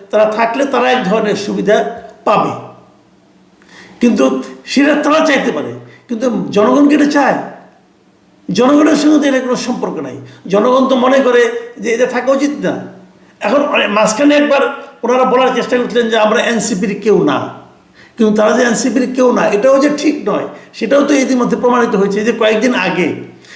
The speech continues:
এই জুলাই সনদে স্বাক্ষর করা নিয়ে এনসিপি যে গোদ হলো, তারা স্বাক্ষর করবে না, ওই সময় কিন্তু ঐক্যমত্য কমিশনের সঙ্গে এই এনসিপির একটা মিটিং হয়েছিল।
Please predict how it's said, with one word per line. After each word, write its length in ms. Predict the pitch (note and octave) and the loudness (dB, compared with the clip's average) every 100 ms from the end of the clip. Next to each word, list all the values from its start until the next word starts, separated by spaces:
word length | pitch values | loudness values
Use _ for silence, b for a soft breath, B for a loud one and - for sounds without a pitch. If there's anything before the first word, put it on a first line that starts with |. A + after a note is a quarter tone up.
| B | B
এই 180 | A3+ G3+ | 0 0
জুলাই 320 | G3+ A3 A3+ | 2 2 2
সনদে 300 | A3 A3+ A3 | 2 0 0
স্বাক্ষর 400 | G#3 G#3+ G#3+ G#3+ | -2 -2 -2 -4
করা 200 | G#3 G#3+ | 0 0
নিয়ে 160 | G#3 G3+ | 2 0
এনসিপি 340 | G3+ - G3+ | -2 -2 -2
যে 100 | F#3 | -2
গোদ 260 | - G3 E3 | 0 2 2
হলো, 160 | E3+ | 0
তারা 160 | D#3+ D#3+ | 0 -2
স্বাক্ষর 360 | F#3 F3+ F3+ | -2 -4 -4
করবে 320 | D3+ A#3+ F#3+ - | 0 0 0 -2
না, 80 | B2 - B B B | -4 -10 B B B
ওই 100 | F#3+ | -2
সময় 220 | G#3 A#3+ | 0 0
কিন্তু 260 | A#3+ A3 A#3+ | 0 2 2
ঐক্যমত্য 480 | A3+ A#3 A3 - | 2 0 -2 -2
কমিশনের 380 | - - F3+ A3 | -6 -6 -4 -2
সঙ্গে 340 | - B3 C#4+ D#4+ - B B B _ | 0 0 2 0 -2 B B B _
এই 400 | G#3+ G3+ G3 - - | 0 0 0 -6 -4
এনসিপির 400 | A3 - F#3+ G3+ | -2 -2 2 2
একটা 160 | - | 2
মিটিং 300 | F3 E3+ F#3+ | 0 0 0
হয়েছিল। 260 | C#3+ C#3+ | 0 0